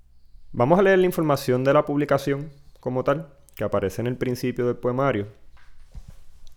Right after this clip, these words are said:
Dictado de Perillas es del material literario y concepto de Félix Meléndez Meléndez, Meléndez al cuadrado. La edición es de Félix y de Alejandro Medina, a quien también hemos reseñado aquí en el Tarugo Podcast.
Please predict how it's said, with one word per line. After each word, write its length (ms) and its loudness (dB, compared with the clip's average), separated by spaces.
Dictado 360 8
de 100 12
Perillas 520 6
es 200 2
del 160 6
material 420 4
literario 720 6
y 180 -2
concepto 720 -2
de 80 -2
Félix 260 4
Meléndez 400 2
Meléndez, 480 -2
Meléndez 300 0
al 80 0
cuadrado. 520 2
La 120 2
edición 420 4
es 60 2
de 100 4
Félix 540 2
y 120 4
de 100 8
Alejandro 400 6
Medina, 460 2
a 100 -4
quien 300 -2
también 360 2
hemos 200 0
reseñado 460 2
aquí 120 0
en 80 0
el 80 -2
Tarugo 280 4
Podcast. 500 0